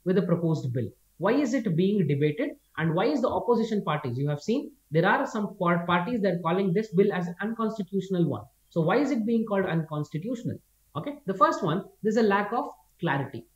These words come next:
Lack of, lack of clarity with whom? The collection of these measurements. Okay, it is said that in the bill for convicts and also other persons.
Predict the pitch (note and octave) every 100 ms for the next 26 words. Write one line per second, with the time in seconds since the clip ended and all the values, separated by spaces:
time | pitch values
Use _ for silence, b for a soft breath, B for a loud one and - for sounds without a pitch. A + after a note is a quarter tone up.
0 | _ A#3 D4+ - A#3+ D4 - A#3 G#3+ C4
1 | D#4+ - - - G#3+ F3+ B3+ C3 - b
2 | b b F3 A3 C4+ C#4+ E4 D#4+ D#4 -
3 | - _ _ _ _ _ _ b - C4
4 | F#3+ E3+ F#3+ A#3 C3+ - - - _ _
5 | _ _ F#3+ A3+ F#3+ F#3 C4 A3 G3+ D#3+
6 | D3 D#3+ D3+ E3+ - _ - F3 E3 -
7 | E3 F#3 F#4 - - - _ _ - F3
8 | E3+ D#3 F#3 G3+ F4 G3+ G3+ - - _
9 | F3 F3+ A3 F3 D3+ - C#3+ G#2 -